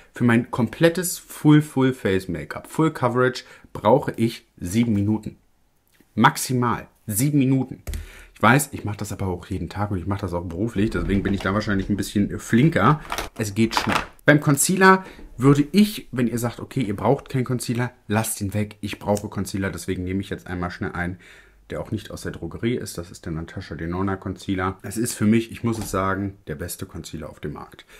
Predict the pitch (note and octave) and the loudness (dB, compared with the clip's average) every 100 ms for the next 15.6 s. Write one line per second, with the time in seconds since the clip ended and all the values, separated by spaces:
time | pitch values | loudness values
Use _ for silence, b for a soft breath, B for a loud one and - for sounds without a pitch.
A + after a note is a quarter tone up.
0 | B - D3+ - C3+ B2+ D#3 C#3 C#3 B2 | B 2 2 4 4 6 6 6 2 0
1 | G#2+ G2+ A#2+ D3 D#3 D3+ D3+ D3+ C#3 C3+ | 2 2 2 2 0 0 -2 2 2 2
2 | C3+ B2 C3+ A3+ - - _ _ C3+ C#3+ | 0 0 0 0 -6 -14 _ _ -2 -2
3 | - - - A#2 A#2 A2+ A2 A2 A2 A2 | -6 -8 -2 0 0 0 2 2 2 -2
4 | A2 A#2+ A2+ A2+ A2 A#2 A2+ - C#3+ D#3 | -2 -4 -4 -6 -4 -4 -2 2 2 2
5 | - G2 G#2 G2 G#2 G2+ G2+ G#2+ G#2 G#2+ | 0 0 2 2 0 0 -2 -2 0 0
6 | G#2+ G#2+ G#2+ G#2 G#2 G#2 G#2 - A2 G#2+ | 0 0 -2 -4 0 0 0 -6 -4 -2
7 | G2+ G#2 - G2+ G2 G2 G#2 C3+ - B | -2 -4 -6 -4 -4 -2 -2 -2 -4 B
8 | B B B B A2 G#2+ G#2 F#2 F2+ F#2+ | B B B B -2 -2 -4 -10 -6 -4
9 | G2 F2 E2+ D#2 D#2+ D#2 D#2+ - - - | -4 -4 -10 -10 -10 -10 -12 -14 -6 -6
10 | - - - - _ A#2 D3+ D#3+ D#3 - | -6 -14 -18 -20 _ 2 4 6 2 4
11 | F3 D#3+ D#3 D#3+ D3 - E3+ F#3+ D3 C#3+ | 4 6 4 2 0 0 -6 -4 -2 -2
12 | - C3 C3 B B - C#3 D3+ F3 E3+ | 0 0 0 B B 0 0 2 0 0
13 | E3 A#2 B2 A#2 A2 G#2+ C3+ D3+ D3+ C#3 | -2 0 -2 -2 -4 0 2 2 2 2
14 | C#3 C3+ A2 F#2+ F2+ - G#2 C3 - A#2 | 2 2 0 -2 -2 0 2 2 0 0
15 | A2+ - F#2+ A2+ A#2+ C3 | 0 -2 0 0 2 0